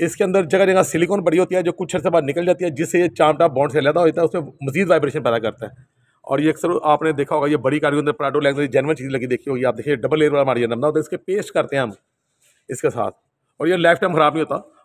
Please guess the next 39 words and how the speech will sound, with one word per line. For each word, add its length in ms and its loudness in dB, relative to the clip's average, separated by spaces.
और 60 -4
ये 60 0
rubber 160 -2
packing 320 -4
होती 180 -2
है 60 4
और 100 4
ये 80 2
सेवेंटी 420 0
एटी 140 -2
परसेंट 320 -6
गाड़ी 180 2
की 140 -6
जो, 320 0
अ, 40 -2
वाइब्रेशन 480 2
होती 160 -2
है 40 4
उसको 180 -2
ख़त्म 220 -4
करता 260 -6
है। 60 -18
और 260 2
उसके 180 -6
अलावा 100 2
मैं 120 2
आपको 160 0
दिखाता 300 0
हूँ 80 -2
कि 160 -4
इसकी 360 -6
ये 220 2
गाड़ी 160 0
का 100 -4
इंजन 220 -4
है, 220 -12
ये 60 -4
देखिए 240 -10
आप। 120 -12